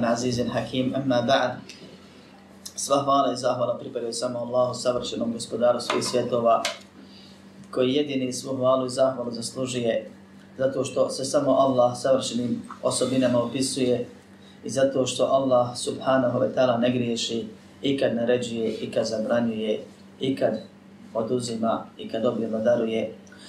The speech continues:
Od njeg pomoć, oprost i uputu tražimo. Koga Allah uputi na pravi put, tome nema zablude. Koga Allah pravedni, savršeno, savršeni, pravedni, svemilosni u zabludi ostavi, tome nema ni pomagača, ni upućivača.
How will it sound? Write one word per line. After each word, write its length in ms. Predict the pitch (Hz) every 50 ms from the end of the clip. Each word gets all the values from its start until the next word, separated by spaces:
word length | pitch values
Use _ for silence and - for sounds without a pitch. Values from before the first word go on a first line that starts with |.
| - - -
Od 140 | - 175 160
njeg 160 | 143 - -
pomoć, 320 | 143 135 135 123 123 - 127
oprost 360 | 123 - 123 117 - - -
i 40 | 127
uputu 320 | 120 110 110 110 110 107
tražimo. 440 | - - 120 123 117 117 117 117 117
Koga 200 | - - - 127
Allah 380 | 120 127 131 127 123 117 117 127
uputi 300 | 120 - 120 123 120 113
na 160 | 117 120 120
pravi 280 | 127 123 113 110 113
put, 240 | 113 - 127 123 117
tome 200 | - 113 113 117
nema 260 | 117 120 123 117 120
zablude. 580 | 117 117 123 117 117 113 113 113 113 120 - - - - - - - - - - - -
Koga 240 | - 135 131 143 -
Allah 320 | 135 139 131 127 127 123 123 - -
pravedni, 540 | - 131 127 127 123 113 104 117 120 120 - - -
savršeno, 720 | - - - 135 135 131 123 117 - - 117 117 113 113 - - - -
savršeni, 680 | - - 151 147 139 127 - - - 120 117 120 113 - - -
pravedni, 540 | - 131 131 123 123 117 107 107 113 113 - -
svemilosni 880 | - - - 139 139 139 127 117 117 117 - - 117 117 117 113 104 - - - - - - - - - -
u 40 | 123
zabludi 480 | 123 139 135 131 117 113 113 110 120
ostavi, 360 | 123 123 120 - - 113 113 113
tome 220 | 113 120 117 117
nema 220 | 120 123 117 120
ni 120 | 117 110 -
pomagača, 500 | 110 110 110 110 117 120 117 117 - -
ni 120 | 113 113
upućivača. 640 | 110 107 110 110 - 110 117 120 123 120 - -